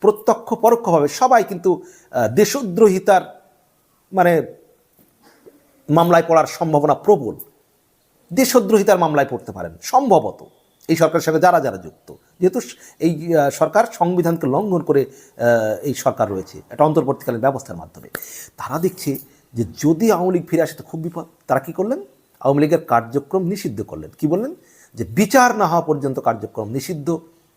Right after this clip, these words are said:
আওয়ামী লীগের নিবন্ধন নিষিদ্ধ, বাতিল করে দেওয়া হলো।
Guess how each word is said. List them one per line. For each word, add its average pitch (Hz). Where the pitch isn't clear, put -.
আওয়ামী 143
লীগের 123
নিবন্ধন 147
নিষিদ্ধ, 151
বাতিল 147
করে 165
দেওয়া 165
হলো। 160